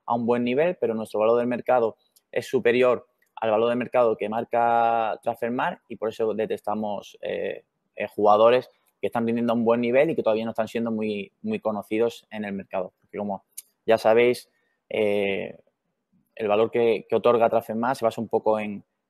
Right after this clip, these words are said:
en la, en la rumorología, eh, que, que, que hay en el, en el mercado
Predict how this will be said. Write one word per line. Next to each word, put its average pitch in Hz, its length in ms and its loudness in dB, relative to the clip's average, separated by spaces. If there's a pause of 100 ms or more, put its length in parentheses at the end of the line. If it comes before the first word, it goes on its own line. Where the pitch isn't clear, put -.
en 104 160 -6
la, 101 380 0
en 101 80 -6
la 101 100 0
rumorología, 104 1300 2
eh, - 260 -20
que, 95 520 -12 (120)
que, 95 480 -10
que - 80 -4
hay 104 140 2
en 104 80 -2
el, 101 420 -2
en 104 140 -6
el 104 80 -4
mercado 123 640 4